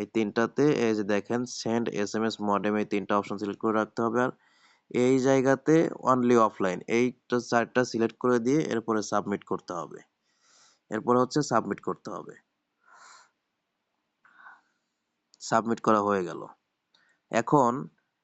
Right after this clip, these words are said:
মাল্টি রিচার্জ অ্যাপসে আপনার মোবাইল নাম্বার বসাইছেন, এখানে সবকিছু অ-, অপশনগুলো চালু করে দিয়েছেন, সার্ভারের ভিতরে এখানে এই সেটিংগুলো ঠিক করছেন। এখন আপনার কার্যক্রম কমপ্লিট হয়ে গেছে, এখন আপনার আর কিছুই করতে হবে না, all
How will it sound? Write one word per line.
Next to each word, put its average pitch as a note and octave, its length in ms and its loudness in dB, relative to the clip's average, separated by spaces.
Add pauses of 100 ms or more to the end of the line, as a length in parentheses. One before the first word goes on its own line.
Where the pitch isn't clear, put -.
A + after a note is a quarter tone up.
মাল্টি B2 340 2
রিচার্জ C3+ 420 2
অ্যাপসে C3 320 0
আপনার B2 260 2
মোবাইল A#2+ 300 4
নাম্বার A#2 220 2
বসাইছেন, A2+ 560 0
এখানে A2 200 -2 (280)
সবকিছু G#2+ 400 -4 (180)
অ-, G2+ 220 4
অপশনগুলো G#2+ 460 0 (100)
চালু G#2+ 260 2
করে G#2 180 4
দিয়েছেন, F#2+ 240 -2 (120)
সার্ভারের A2 500 0
ভিতরে G#2+ 280 0
এখানে G#2 260 -4
এই G2+ 80 -4
সেটিংগুলো F#2+ 360 -4 (100)
ঠিক G2 200 -8
করছেন। - 260 -10 (120)
এখন B2 180 -4 (120)
আপনার A2 240 0 (640)
কার্যক্রম A2+ 540 2 (180)
কমপ্লিট G#2 440 0
হয়ে G#2 200 0
গেছে, F2 180 -8 (100)
এখন A#2 180 -4 (120)
আপনার G#2 280 0
আর G2 120 -4
কিছুই G#2 340 -2
করতে F#2 260 -6
হবে E2+ 220 -8
না, E2 60 -14 (160)
all G#2+ 100 2